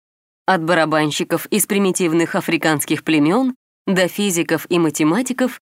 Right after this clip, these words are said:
выпускников Оксфорда и Гарварда. Пробы и ошибки, гениальные озарения и многочисленные рутинные эксперименты и расчеты сделали возможным это движение. С каждым новым научно-техническим прорывом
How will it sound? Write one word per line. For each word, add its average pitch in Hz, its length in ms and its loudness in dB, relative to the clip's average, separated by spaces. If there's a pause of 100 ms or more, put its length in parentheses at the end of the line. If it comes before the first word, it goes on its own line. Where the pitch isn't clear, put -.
(120)
выпускников 233 840 0
Оксфорда 208 600 -2
и 170 220 -2
Гарварда. 143 600 -2 (680)
Пробы 214 340 2
и - 20 0
ошибки, 196 680 -2 (140)
гениальные 208 600 2
озарения 190 600 0
и - 140 0
многочисленные 185 880 0
рутинные 170 500 0
эксперименты 160 800 0 (160)
и 196 120 0
расчеты 262 680 0 (180)
сделали 269 480 2
возможным 196 680 0
это 165 240 -2
движение. 147 640 -2 (1000)
С - 120 -4
каждым 214 400 0
новым 190 320 2
научно-техническим 170 1000 0
прорывом 156 600 0